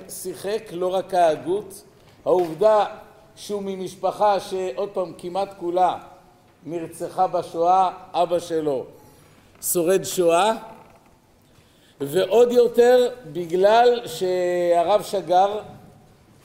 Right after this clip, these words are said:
ראה את השואה הפוטנציאלית בעיניים, היא נחרתה על, אה, כל אורו וגופו. הוא ראה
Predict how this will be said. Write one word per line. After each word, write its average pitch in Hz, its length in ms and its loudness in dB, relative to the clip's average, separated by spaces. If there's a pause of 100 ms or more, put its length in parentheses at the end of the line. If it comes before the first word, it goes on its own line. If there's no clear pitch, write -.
(360)
ראה 196 680 2 (320)
את 190 140 -6
השואה 196 760 2
הפוטנציאלית 190 1300 -2 (420)
בעיניים, 196 920 0 (1300)
היא 165 180 -4
נחרתה 208 1000 2
על, 190 420 -2
אה, 180 280 -4 (120)
כל 220 380 -4
אורו 190 380 -4
וגופו. 185 800 -4 (1700)
הוא 185 240 2
ראה 233 480 4